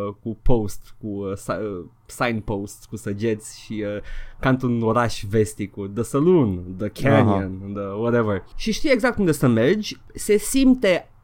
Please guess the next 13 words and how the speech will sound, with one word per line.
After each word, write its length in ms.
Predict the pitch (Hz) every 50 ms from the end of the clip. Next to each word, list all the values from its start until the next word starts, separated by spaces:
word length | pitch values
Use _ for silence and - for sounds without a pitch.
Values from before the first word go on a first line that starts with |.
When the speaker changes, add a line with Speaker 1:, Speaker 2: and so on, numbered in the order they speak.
| - 139 123 117 110
Speaker 1:
vast, 440 | 139 139 117 104 - - - -
dar 160 | 135 127 131 131
e 40 |
foarte 480 | 135 - - - - 196 175 156 135 160
mică 240 | 151 156 147 135 - 117
lumea, 360 | 117 104 95 92 82 101 - - - - -
dacă 280 | - 113 123 120 - 120
e 100 | 117 117
să 180 | 110 - 123 110 107 104 101 95 98
o 140 | 107 110
privești 500 | 101 - - 117 113 104 107 101 - -
de 80 | - 107
sus. 480 | 104 - 104 98 - - - - -